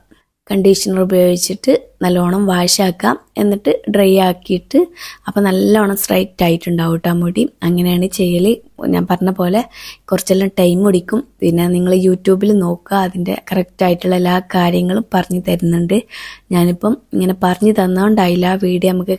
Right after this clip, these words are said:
കണ്ടാലാന്ന് നമുക്ക് മനസ്സിലാവല്. അങ്ങനെ പിന്നെ ഇതെല്ലാം ചെയ്യുമ്പോൾ ഭയങ്കര ക്ഷമ വേണം ട്ടോ. കാര്യം കുറേ ടൈം പിടിക്കും സ്ട്രൈറ്റ് ആക്കാനെല്ലാം. നമ്മൾ ബ്യൂട്ടി പാർലറിലെല്ലാം ഇങ്ങനെ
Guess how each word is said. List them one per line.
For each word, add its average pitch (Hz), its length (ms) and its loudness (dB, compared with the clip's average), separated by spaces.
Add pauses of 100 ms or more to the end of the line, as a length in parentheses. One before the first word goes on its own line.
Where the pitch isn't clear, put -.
കണ്ടാലാന്ന് 180 720 0
നമുക്ക് 180 220 -6
മനസ്സിലാവല്. 175 760 0 (140)
അങ്ങനെ 165 260 -4 (560)
പിന്നെ 202 240 -2 (180)
ഇതെല്ലാം 185 380 0
ചെയ്യുമ്പോൾ 196 360 0
ഭയങ്കര 208 540 -4
ക്ഷമ 196 420 0
വേണം 180 340 -2
ട്ടോ. 175 160 -4 (120)
കാര്യം 180 300 -4 (140)
കുറേ 180 200 -2 (160)
ടൈം 240 280 4
പിടിക്കും 185 400 0 (120)
സ്ട്രൈറ്റ് 175 400 -2
ആക്കാനെല്ലാം. 175 560 -2 (420)
നമ്മൾ 175 220 -2 (120)
ബ്യൂട്ടി 196 280 4
പാർലറിലെല്ലാം 202 640 0 (120)
ഇങ്ങനെ 196 240 -2